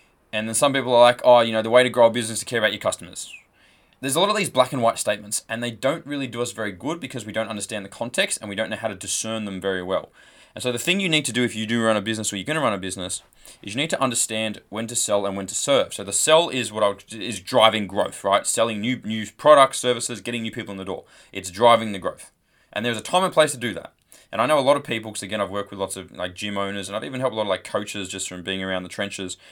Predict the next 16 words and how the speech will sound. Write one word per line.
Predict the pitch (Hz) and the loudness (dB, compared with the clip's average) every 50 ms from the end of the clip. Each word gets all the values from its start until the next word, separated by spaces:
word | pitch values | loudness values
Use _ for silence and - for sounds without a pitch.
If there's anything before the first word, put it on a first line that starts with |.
| - - - - _ _ _ - | -20 -20 -20 -20 _ _ _ -2
And | 110 | 2
a | 123 | 2
lot | 147 | 4
of | 165 | 4
people, | 185 196 190 185 | 4 2 2 2
like, | 151 - | 0 0
coaches | - - 131 127 127 - - 104 95 - | 0 0 0 0 0 0 -6 -6 -6 -6
who | - 101 | -6 -4
work | 95 113 120 120 | -2 -2 -2 -2
with | - 101 | -4 -10
people, | - 104 98 95 101 101 101 - | -10 -10 -10 -8 -8 -10 -6 -2
uh, | - 101 98 98 95 - _ _ _ _ _ _ _ _ | 0 0 0 0 -2 -6 _ _ _ _ _ _ _ _
trying | - 156 165 165 | -4 -2 -2 -2
to | 160 | -2
perfect, | - 139 - - - 139 127 120 - - - - _ - | -4 -6 -6 -4 0 0 0 0 -2 -8 -12 -12 _ 0
uh, | 113 110 107 104 101 - | 2 2 4 4 2 0